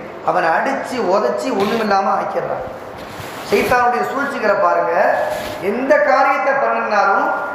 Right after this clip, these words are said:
நம்மள்ட்ட நேக்க பக்கத்துல வந்து நல்ல புள்ள மாதிரி இருந்து அப்படியே மெதுவா அந்த செய்திகளை சொல்லுவான்.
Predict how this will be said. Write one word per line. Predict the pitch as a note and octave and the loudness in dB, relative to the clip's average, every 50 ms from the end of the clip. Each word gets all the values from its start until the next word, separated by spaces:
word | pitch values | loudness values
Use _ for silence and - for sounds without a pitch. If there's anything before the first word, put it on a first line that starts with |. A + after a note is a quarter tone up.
| - - | -6 -4
நம்மள்ட்ட | E3+ G3+ G#3 G#3+ G#3+ G#3+ G3 | -2 0 2 2 2 0 0
நேக்க | F#3 F#3+ G#3+ A#3+ C4 C#4 D4 D4+ D4 D4+ D4 | -2 -2 -2 0 0 2 2 2 2 2 2
பக்கத்துல | B3 - - F3+ - - B3 - - G#3 | 2 2 2 0 0 0 0 0 2 2
வந்து | G3 G3 G3 G3+ G3 F3+ F3+ F3+ F3 F3 F3 - - - - - - - | 2 2 0 0 -2 -2 0 0 -2 -2 -4 -6 -10 -12 -12 -12 -10 -6
நல்ல | D#3 F#3+ A#3+ C4 | -6 -2 0 2
புள்ள | C4 C4 C4 B3+ A#3+ A#3+ | 2 4 2 2 4 4
மாதிரி | C4 C#4 C#4+ C#4+ C#4+ B3+ | 4 4 4 4 2 2
இருந்து | A#3 A#3 A3+ A3 G#3 G#3 G3+ F#3+ F3 - - - - - - | 0 -2 -2 -2 0 0 0 0 0 -4 -6 -8 -10 -12 -12
அப்படியே | - - F3 G#3 B3 C4+ C#4+ | -12 -10 -8 -6 -4 -2 -2
மெதுவா | C4 A#3 A#3 B3+ B3+ B3+ C#4 C#4 | 0 0 0 0 0 2 2 2
அந்த | C4+ B3 - | 2 2 0
செய்திகளை | A3+ B3 B3 A#3+ B3 A#3+ A#3 G#3 | 0 -2 -2 0 2 2 2 2
சொல்லுவான். | G3+ G#3 G#3 G3+ F#3+ F3+ - - | 2 0 0 2 2 2 2 2